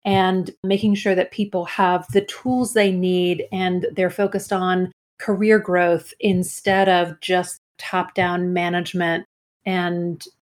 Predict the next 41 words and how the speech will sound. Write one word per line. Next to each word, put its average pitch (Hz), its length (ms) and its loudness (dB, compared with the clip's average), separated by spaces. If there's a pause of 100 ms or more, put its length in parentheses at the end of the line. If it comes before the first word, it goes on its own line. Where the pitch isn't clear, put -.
(200)
handing 180 520 2
down 170 360 0
of 160 160 -6
goals. 214 500 0
There's 180 180 0
a 185 60 4
lot 180 240 2
more 190 300 2
co-creation 185 760 -2
and 180 140 0
collaboration 175 880 0
when 226 140 2
it 202 120 -4
comes 214 280 -4
to 202 100 -4
performance 208 520 -4
development. 208 680 0 (220)
So 202 320 6
there, 214 520 4
there 226 260 4
are 220 200 6
a 240 60 0
few 220 220 0
things 185 460 -2
that 185 120 0
I 175 100 2
think 180 340 -2
organizations 185 720 0
are 180 80 2
doing 180 380 2
and 180 100 0
investing 175 500 -2
in 180 160 0
new 180 140 2
types - 360 -6
of 165 100 -8
tools 220 540 0 (280)
and 202 140 8
then, 208 80 8
of 202 120 4
course, 185 400 6